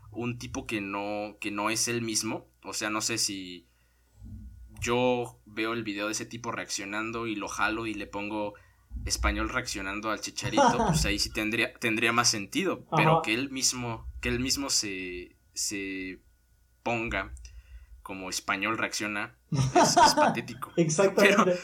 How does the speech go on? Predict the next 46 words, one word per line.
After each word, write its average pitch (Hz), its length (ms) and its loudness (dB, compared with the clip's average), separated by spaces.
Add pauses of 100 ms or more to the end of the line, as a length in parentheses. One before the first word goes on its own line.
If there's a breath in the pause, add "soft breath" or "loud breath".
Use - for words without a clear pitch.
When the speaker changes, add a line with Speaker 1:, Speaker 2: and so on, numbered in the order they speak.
(340 loud breath)
Speaker 1:
pero 127 240 4
funciona. 127 760 0
Speaker 2:
Sí, 175 480 4 (200)
sí, 202 200 4
es 190 220 6
una 240 140 6
manera 202 320 6
fácil 190 360 4
de 156 60 8
obtener 156 380 2
visitas, 175 480 4
o 220 60 -2
sea, 156 360 2 (140)
es 160 140 4
algo 190 220 6
sencillo 175 540 4
porque 165 220 0
literalmente 165 680 4
lo 156 100 8
único 175 240 4
que 151 100 2
tienes 160 280 2
que - 80 2
hacer 151 240 4
es 175 260 2 (240)
reaccionar 160 1040 4
y 160 240 6
fin-, 147 400 0
y 165 420 6
incluso 226 360 6
es 262 100 2
una, 262 720 4 (140)
yo 196 180 4
creo 247 160 2
que 262 80 2
muchas 247 340 4
veces 247 280 4
es 214 60 2
mentira 175 460 4
la 185 140 6
reacción 147 380 2
que 185 100 4
tienen, 170 340 4
o 156 80 6
sea, 170 140 6
porque 160 460 4